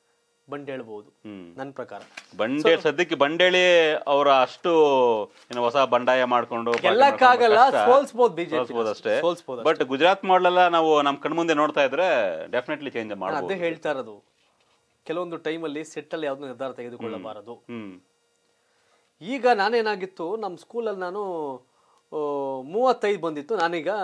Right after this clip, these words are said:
Speaker 1: ಕ್ಲಾಸ್ ಲೀಡರ್.
Speaker 2: ಹ್ಮ್.
Speaker 1: ಏನೊಬ್ಬ ರಿವ್ಯಾಲ್ಯೂಯೇಷನ್‌ಗೆ ಆಗ್ತಾ
Speaker 2: ಹ್ಮ್.
Speaker 1: ಮೂವತ್ನಾಲ್ಕು ಬಂದಿದ್ದವನು, ಬಡ್ಡಿ ಮಗಂತಂದು ನಲವತ್ತು ಬಂದ್ಬಿಡ್ತು.
Speaker 2: ಹ್ಮ್.
Speaker 1: ಅದೇನು ಮಾಡಕ್ಕಾಗಲ್ಲ. ಇವ್ರು
Speaker 2: ಹೌದು.
Speaker 1: ತೊಂಬತ್ತೊಂಬತ್ತು ತಕೊಂಡು ರ್ಯಾಂಕ್ ಸ್ಟೂಡೆಂಟ್ ಆಗಿದ್ರೆ ವರಿ ಮಾಡ್ಕೋಬೇಕು.
Speaker 2: Yes, definitely.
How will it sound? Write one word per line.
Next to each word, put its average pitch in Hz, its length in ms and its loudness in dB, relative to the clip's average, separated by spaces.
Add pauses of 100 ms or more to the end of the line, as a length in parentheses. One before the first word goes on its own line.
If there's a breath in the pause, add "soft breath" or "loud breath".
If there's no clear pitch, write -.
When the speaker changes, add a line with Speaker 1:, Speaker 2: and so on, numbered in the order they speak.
(220)
Speaker 1:
ಕ್ಲಾಸ್ 180 320 -2
ಲೀಡರ್. 120 200 -8
Speaker 2:
ಹ್ಮ್. 104 480 -14 (680)
Speaker 1:
ಏನೊಬ್ಬ 233 260 -4
ರಿವ್ಯಾಲ್ಯೂಯೇಷನ್‌ಗೆ 208 640 2
ಆಗ್ತಾ 165 240 -2
Speaker 2:
ಹ್ಮ್. 110 480 -14
Speaker 1:
ಮೂವತ್ನಾಲ್ಕು 175 500 -2
ಬಂದಿದ್ದವನು, 139 380 -10 (380)
ಬಡ್ಡಿ 214 180 0
ಮಗಂತಂದು 220 440 -2
ನಲವತ್ತು 185 360 0
ಬಂದ್ಬಿಡ್ತು. 143 320 -12
Speaker 2:
ಹ್ಮ್. 110 420 -16 (2000)
Speaker 1:
ಅದೇನು 233 320 -4
ಮಾಡಕ್ಕಾಗಲ್ಲ. 196 500 -6
ಇವ್ರು 240 400 -4
Speaker 2:
ಹೌದು. 180 300 -2
Speaker 1:
ತೊಂಬತ್ತೊಂಬತ್ತು 254 800 2
ತಕೊಂಡು 226 300 2
ರ್ಯಾಂಕ್ 208 260 4
ಸ್ಟೂಡೆಂಟ್ 208 360 -4
ಆಗಿದ್ರೆ 190 320 0
ವರಿ 196 180 0
ಮಾಡ್ಕೋಬೇಕು. 170 560 -4
Speaker 2:
Yes, 107 280 -6
definitely. 85 500 -14